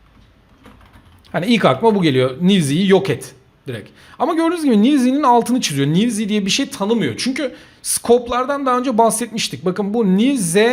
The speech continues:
yani yeni Z dediğimiz değişken sadece create and animate'in içinde tanımlı.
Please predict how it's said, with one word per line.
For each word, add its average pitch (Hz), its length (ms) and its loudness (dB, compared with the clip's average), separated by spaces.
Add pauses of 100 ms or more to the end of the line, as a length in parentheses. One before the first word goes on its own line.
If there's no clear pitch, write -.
(260)
yani 139 240 -4
yeni 170 240 2
Z 180 120 -2 (480)
dediğimiz 139 600 -2 (300)
değişken 175 540 -2 (240)
sadece 285 420 -2 (120)
create 294 260 -2
and 254 180 -4 (100)
animate'in 247 480 0
içinde 143 580 -4 (420)
tanımlı. 117 400 -8